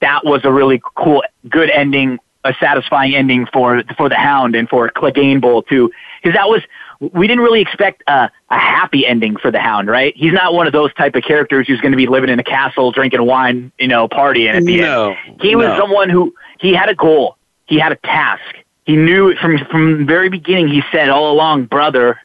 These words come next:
Speaker 1: I'm coming for you. You know
Speaker 2: Yep.
Speaker 1: how, you know how it's gonna end for you, brother." And he
Speaker 2: Yep.
Speaker 1: had to, he, he was able to complete his task and the,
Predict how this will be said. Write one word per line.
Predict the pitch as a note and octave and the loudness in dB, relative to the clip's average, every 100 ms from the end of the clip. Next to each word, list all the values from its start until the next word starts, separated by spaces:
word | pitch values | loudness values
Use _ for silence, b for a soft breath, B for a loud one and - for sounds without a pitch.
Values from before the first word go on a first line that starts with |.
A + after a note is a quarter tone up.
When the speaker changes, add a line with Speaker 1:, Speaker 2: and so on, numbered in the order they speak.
| - | -6
Speaker 1:
I'm | A#2+ C3 | -4 -2
coming | D3 D#3 D3 | -2 0 0
for | C3 | 0
you. | A#2+ A2+ A2 - | 2 4 2 0
You | A#2 | -2
know | C3 D3 | 2 2
Speaker 2:
Yep. | D#3+ | 2
Speaker 1:
how, | B2 C3 | 0 -2
you | B2 B2+ | -4 -4
know | C#3+ D#3+ | 0 0
how | D3+ C3 | 0 -2
it's | A2+ | -2
gonna | A#2+ A#2 | -2 -2
end | A#2 A2 G#2+ | 0 -2 -2
for | |
you, | A2 G2+ | -2 0
brother." | G2+ G2 F#2 - B _ _ | -2 -2 -4 -8 B _ _
And | B2 B2+ | 0 0
he | |
Speaker 2:
Yep. | - | 2
Speaker 1:
had | C#3+ D3+ | 0 -2
to, | C#3+ | -4
he, | B2+ A#2 | -4 -2
he | B2+ | -2
was | - | 2
able | C#3 C#3 | 2 2
to | B2 | 0
complete | B2+ A#2+ C#3+ C3+ | -2 -2 0 0
his | B2 | -2
task | C#3+ C#3 C#3+ - C3 | -2 -2 -2 -6 -4
and | B2+ | 0
the, | A#2+ A#2 | 0 0